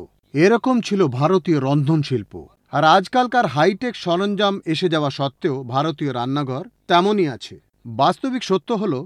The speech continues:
আমাদের ঔষধি বিজ্ঞানের অনুসারে জড়িবুটি আর মশলাগুলোর নিজস্ব একটা গুণমান আছে এবং একটি সুস্বাদু ব্যঞ্জন তৈরি করতে এগুলি সঠিক বা উচিত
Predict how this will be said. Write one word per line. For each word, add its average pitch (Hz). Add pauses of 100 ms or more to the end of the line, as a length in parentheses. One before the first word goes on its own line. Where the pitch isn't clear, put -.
(240)
আমাদের 170
ঔষধি 220
বিজ্ঞানের 208
অনুসারে 202
জড়িবুটি 175 (600)
আর 147
মশলাগুলোর 202
নিজস্ব 185
একটা 226
গুণমান 151
আছে 117 (440)
এবং 180
একটি 240
সুস্বাদু 240
ব্যঞ্জন 170
তৈরি 226
করতে 190 (240)
এগুলি 170
সঠিক 156 (120)
বা 143 (120)
উচিত 202